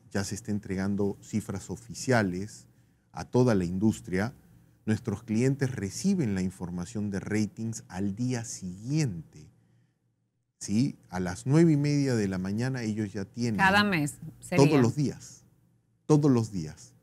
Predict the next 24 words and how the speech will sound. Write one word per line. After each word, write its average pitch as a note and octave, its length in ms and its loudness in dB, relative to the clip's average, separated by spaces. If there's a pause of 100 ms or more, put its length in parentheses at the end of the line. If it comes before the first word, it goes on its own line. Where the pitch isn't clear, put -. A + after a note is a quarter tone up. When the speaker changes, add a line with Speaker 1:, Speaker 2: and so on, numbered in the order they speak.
(400)
Speaker 1:
¿sí? B2+ 260 6
Esto D3+ 200 2
es D3+ 60 2
un F#3 120 8
negocio E3+ 380 8
muy F3 280 2
dinámico. D#3 580 2
Speaker 2:
Y G#3 80 2
una, B3 280 2
una A#3 200 2
pregunta, D#3+ 480 0
¿a F#3 120 0
quiénes A#3 320 0
ustedes A3+ 440 0
le F#3 280 4
están F#3 300 0
remitiendo F#3 720 0
esta, E3+ 680 0
esta E3+ 280 -6
información? D3+ 880 -4
¿Los E3 260 0
canales, G3 580 -2
digámoslo F3+ 540 -2
así, G#3+ 380 -6